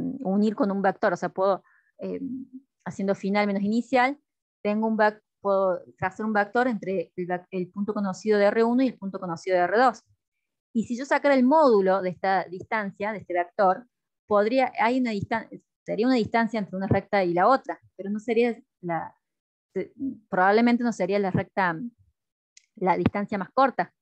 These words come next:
¿sí? Yo hago acá el mo-, el módulo de este vector, y es, es una distancia entre las dos rectas, pero no la más corta. Yo necesito la más corta. ¿Y cómo hago para, cómo hago para atinarle, digamos? <laughs> Bueno, se hace así.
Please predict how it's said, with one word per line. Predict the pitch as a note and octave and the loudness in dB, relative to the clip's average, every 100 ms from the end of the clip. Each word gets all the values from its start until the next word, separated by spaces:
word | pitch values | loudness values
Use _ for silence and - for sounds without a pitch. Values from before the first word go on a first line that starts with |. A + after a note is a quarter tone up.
| _ _ _ | _ _ _
¿sí? | F#3+ A#3 _ _ | -8 -8 _ _
Yo | F3 | -4
hago | F#3+ F#3+ G3 | -2 0 -4
acá | G3 | -2
el | G3+ | -4
mo-, | G#3+ G#3 | -4 -6
el | F#3 E3 | -8 -8
módulo | F#3 G3 G3 F3+ | -4 -2 0 0
de | |
este | F3 G3+ | 0 -2
vector, | G3+ G#3+ G#3+ G3+ A#3 _ _ _ _ _ _ - | -4 -2 0 0 -2 _ _ _ _ _ _ -6
y | A#3 B3+ F3+ | 0 2 2
es, | F#3+ A3+ B3+ | 2 0 -2
es | - C4+ B3+ | -2 -4 -2
una | G3 | -4
distancia | F3+ - F#3 - F3 | -4 -6 -8 -6 -8
entre | E3+ F3 E3 | -6 -4 -4
las | E3 F3 | -4 -6
dos | F#3 | -4
rectas, | F#3 F3 - - | -4 -6 -16 -12
pero | E3+ | -4
no | G3+ | 0
la | B3 | 2
más | A3+ G3 | 2 0
corta. | F3 E3+ - | -2 -2 -6
Yo | _ G3+ | _ -14
necesito | G#3+ A#3+ | -6 -2
la | A3+ | 0
más | G3 - | -2 -2
corta. | F3+ E3 - | -4 -4 -16
¿Y | - | -4
cómo | C4+ C4 | 2 4
hago | C#4 C4+ | 4 2
para, | C4+ F3 - - _ _ _ _ _ _ _ _ _ _ | 2 0 -2 -6 _ _ _ _ _ _ _ _ _ _
cómo | - G#3 | -8 -2
hago | A3+ | 0
para | A#3 F3+ | 2 0
atinarle, | G3 G#3+ A3+ F3 | -2 -2 -2 -2
digamos? | E3+ F#3 A#3+ | -4 -4 2
<laughs> | - - _ _ _ _ _ | 0 0 _ _ _ _ _
Bueno, | G#3 G3+ F3 | 0 0 0
se | - | -6
hace | G3+ G#3+ | -6 -4
así. | G3+ E3 C#3+ | -8 -10 -16